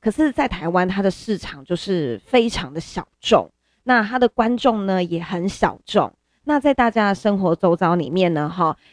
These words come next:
也，呃，比如说你今天认识了一个很漂亮的女生，那你，你，你可能也永远搞不清楚她在做什么工作。啊，你好不容易搞清楚，就是，哦，原来她是直播主，可是其实她也不太愿意跟你聊太多有关于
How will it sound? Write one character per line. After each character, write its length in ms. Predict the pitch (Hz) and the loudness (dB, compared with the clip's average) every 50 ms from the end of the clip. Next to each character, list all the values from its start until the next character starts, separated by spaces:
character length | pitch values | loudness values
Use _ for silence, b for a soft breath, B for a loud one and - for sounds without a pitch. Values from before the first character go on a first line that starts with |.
| b _ | b _
也， 380 | - 196 175 151 127 107 - - _ _ _ _ _ | 0 2 2 2 0 -2 -6 -10 _ _ _ _ _
呃， 340 | 190 185 175 165 160 160 151 | 0 2 2 2 0 0 0
比 140 | - - | 0 0
如 80 | 190 190 | 0 0
说 160 | - - 220 | 2 2 2
你 120 | 208 185 165 | 2 0 -2
今 160 | - 214 208 | 0 0 2
天 160 | 208 208 208 | 2 2 2
认 160 | 226 240 220 | 0 0 0
识 140 | 196 - 226 | 0 0 0
了 80 | 214 196 | 0 0
一 60 | 185 | 0
个 100 | - 202 | -2 -4
很 160 | 180 196 147 | -6 -4 -4
漂 160 | 175 214 220 | -4 -2 0
亮 160 | 226 233 220 | 0 0 0
的 80 | 202 185 | 0 -2
女 180 | 175 165 139 147 | -4 -6 -8 -10
生， 240 | - - 180 170 180 | -6 -4 -4 -2 -2
那 80 | 196 208 | -2 -2
你， 320 | 214 196 185 185 175 175 - | -2 -4 -4 -6 -8 -8 -6
你， 160 | 214 220 208 | -6 -6 -4
你 180 | 214 220 233 | -4 -6 -6
可 120 | 220 220 220 | -6 -6 -6
能 100 | 196 196 | -4 -4
也 200 | 196 190 180 170 | -2 -2 -2 0
永 180 | 180 190 202 | 0 0 0
远 80 | 240 240 | 0 0
搞 120 | - 147 | 0 -4
不 80 | 160 214 | -4 -4
清 160 | - - 240 | -4 -4 -6
楚 160 | 240 - 180 | -4 -4 -6
她 140 | 151 - 190 | -6 -6 -2
在 100 | 202 220 | -2 -2
做 220 | 202 - 247 196 185 | 0 2 0 0 0
什 100 | - 113 | -2 -8
么 80 | 135 | -8
工 240 | - - 165 170 185 | -6 -6 -6 -6 -6
作。 300 | - - 226 175 - - _ _ _ _ | 2 4 4 4 4 0 _ _ _ _
啊， 80 | - 262 | 0 2
你 100 | 285 262 | 2 2
好 160 | 240 - 190 | 2 0 0
不 80 | - 240 | 2 4
容 160 | 254 262 254 | 4 4 4
易 80 | 254 220 | 2 2
搞 160 | - 139 180 | 0 -2 -2
清 240 | - - 208 214 226 | -4 -6 -8 -8 -4
楚， 220 | - - 175 143 | -4 -4 -4 -2
就 100 | 165 208 | -2 -2
是， 120 | - - 233 - | 0 2 2 4
哦， 140 | 277 277 | 4 4
原 160 | 247 240 269 269 | 6 4 2 2
来 80 | 254 | 2
她 140 | 226 226 254 | 0 -2 -4
是 100 | 247 262 | -4 -4
直 180 | - - 190 196 | -6 -6 -6 -2
播 220 | - 208 208 220 | 0 2 0 0
主， 320 | 214 - - 202 135 120 - _ _ _ _ | 0 -4 -6 -8 -8 -8 -12 _ _ _ _
可 80 | - 208 | -8 -2
是 140 | 196 262 254 | -2 -2 -2
其 160 | - 196 190 | -2 -4 -4
实 100 | 190 202 | -4 -4
她 180 | - 202 214 | -4 -2 -2
也 300 | 240 240 220 190 160 156 - _ _ _ _ _ | 0 2 2 2 2 0 -2 _ _ _ _ _
不 120 | - 254 | 0 2
太 240 | 262 269 339 349 302 | 2 2 2 2 2
愿 200 | 285 302 302 294 | 2 2 2 2
意 120 | 277 277 | 0 0
跟 120 | - 233 226 | 0 0 0
你 140 | 220 214 | 0 0
聊 240 | 196 180 170 131 - | 0 -2 -2 -2 -4
太 260 | - - - 233 202 | -6 -2 0 0 0
多 220 | 175 - 190 180 190 | 0 2 2 2 2
有 180 | 180 165 151 | 2 0 -2
关 280 | 151 - 185 170 180 185 | 0 2 2 2 2 2
于 260 | 180 170 170 175 160 | 2 2 2 0 0